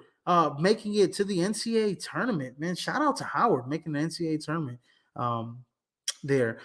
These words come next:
I got number one Kansas, though, beating Howard, uh, out of the meac, um, and making it to the, um, making it to the round of thirty-two. Uh, next matchup, we got number eight Arkansas going up against number nine Illinois.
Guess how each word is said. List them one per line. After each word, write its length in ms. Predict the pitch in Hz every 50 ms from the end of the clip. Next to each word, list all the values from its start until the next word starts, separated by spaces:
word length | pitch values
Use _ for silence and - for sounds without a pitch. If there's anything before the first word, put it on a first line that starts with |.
| - - - _
I 100 | - -
got 220 | 165 214 202 156 156
number 320 | 151 160 185 190 214 208
one 320 | 175 147 156 170 175 175 165
Kansas, 500 | 165 - - 151 160 160 143 139 123 -
though, 280 | - 127 117 117 - _ _ _ _
beating 300 | - 147 143 139 135 127
Howard, 420 | 123 127 131 131 127 123 123 120 - _ _ _ _ _ _ _
uh, 160 | 117 117 117 -
out 140 | 127 139 127
of 80 | 127
the 60 | 123
meac, 460 | 123 127 135 139 135 131 127 127 127 - - _ - _ _ _ _
um, 300 | - 120 123 120 117 113
and 100 | - 131
making 280 | 127 135 131 131 135 127
it 120 | 127 127 131
to 200 | - 156 143 127
the, 340 | 123 135 131 127 120 120 123 _ _ - - _ _ _ _ _ -
um, 520 | - 123 113 110 - - - - - 160 - - _ _ _ _ _ - - - -
making 220 | 156 151 139 143
it 80 | 135 131
to 100 | - 151
the 80 | 139 131
round 240 | 131 143 139 135
of 80 | 131 131
thirty-two. 580 | - 139 139 135 131 - - 151 143 127 127 - - - - _
Uh, 100 | - 160
next 220 | 208 302 339 -
matchup, 340 | - 302 285 269 277 262 233
we 60 | 262
got 360 | 240 262 226 185 - - - 156
number 300 | 180 247 320 381 349 247
eight 200 | 202 226 233 - -
Arkansas 500 | 143 160 180 175 175 - - 175 165 156
going 200 | 143 160 160 156
up 80 | 143
against 260 | 147 156 156 151 - 131
number 280 | 139 165 185 190 190
nine 420 | 165 156 156 156 156 156 151 143 147 -
Illinois. 600 | 160 160 151 147 139 143 143 143 143 143 143 139